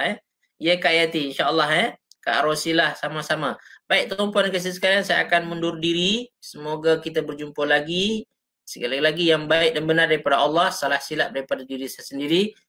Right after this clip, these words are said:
Pada Allah saya mohon ampunannya, pada kita semua saya mohon kemaafannya. Tutup dengan tasbih kafarah dan surat Al-Asri. Subhanakallahumma bihamdik, asyhadu an la ilaha anta astaghfiruka wa atubu ilaih. A'udzu billahi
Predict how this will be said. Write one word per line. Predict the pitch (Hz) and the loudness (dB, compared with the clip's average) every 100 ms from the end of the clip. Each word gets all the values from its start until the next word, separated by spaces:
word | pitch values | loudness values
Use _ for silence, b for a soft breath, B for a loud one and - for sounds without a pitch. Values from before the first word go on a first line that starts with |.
| _ | _
Pada | 127 120 | 0 2
Allah | 143 156 | 4 2
saya | 151 147 | 0 -6
mohon | 143 135 | -4 -4
ampunannya, | 139 147 143 143 147 147 147 | -4 -2 -2 0 2 2 0
pada | 135 131 | 0 0
kita | 131 127 131 | -4 -10 -8
semua | - 135 131 | -8 -8 -8
saya | - | -6
mohon | 127 123 120 | -6 -6 -6
kemaafannya. | 120 120 117 123 147 208 B B _ | -4 -4 0 0 0 -2 B B _
Tutup | 139 139 160 196 | -8 0 0 2
dengan | 139 139 139 | -2 -2 -2
tasbih | - 185 165 156 | -2 -2 -2 -4
kafarah | - - 147 151 147 | -4 0 2 2 0
dan | 135 | -4
surat | 143 135 135 | -4 -4 -2
Al-Asri. | 131 139 160 175 185 185 B - | 0 0 0 2 2 0 B -16
Subhanakallahumma | 139 151 156 151 - 139 143 131 131 | -2 0 0 -2 -2 -2 -2 -2 -6
bihamdik, | 127 - 175 170 175 175 | -4 -2 0 0 0 -2
asyhadu | 131 - 151 151 | -8 -2 2 4
an | 143 | 4
la | |
ilaha | 123 135 135 - | 2 2 0 0
anta | 151 156 135 131 | -2 -2 -2 -2
astaghfiruka | - 160 160 156 139 - | -2 -4 -4 -6 -6 -2
wa | 123 120 | 0 0
atubu | 113 120 113 110 | -2 -10 -8 -2
ilaih. | 151 196 B B _ - | 0 0 B B _ -6
A'udzu | 147 165 | 0 0
billahi | 147 147 156 | 2 2 2